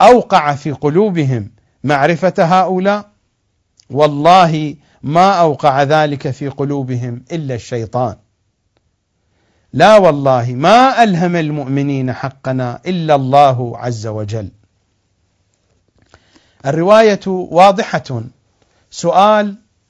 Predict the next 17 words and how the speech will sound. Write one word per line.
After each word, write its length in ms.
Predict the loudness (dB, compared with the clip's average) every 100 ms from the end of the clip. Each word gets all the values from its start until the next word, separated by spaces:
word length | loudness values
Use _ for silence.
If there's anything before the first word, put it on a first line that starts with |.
| _ _ _ _ _
من 360 | -4 -2 -4 -8 _ _ _ _ _
زرارة 920 | -10 -2 4 6 4 2 -2 -6 -6 -10 _ _ _ -12
ابن 160 | -10
أعين 500 | -6 -4 -4 -6 -8 -10
رضوان 380 | -10 -6 -6 -6
الله 260 | -4 -4 -4
تعالى 440 | -6 -4 -4 -6
عليه 440 | -8 -8 -8 -10 -14 _ _ _ _ _ _ _ _
لإمامنا 640 | -10 -6 -2 -2 -2 -2 -4
الباقر 540 | -4 0 0 -2 -6
عليه 400 | -6 -6 -6 -6
السلام: 600 | -8 -6 -4 -2 -4 -10 _ _ _ _ _
هل 200 | -6 -6
أن 520 | -4 -6 -4 -6 -8 -14 _ _ -8
معرفة 640 | -4 0 0 -2 -6 -4
الإمام 540 | -6 -6 -8 -8 -8 -8
واجبة 540 | -2 -2 -2 -4 -6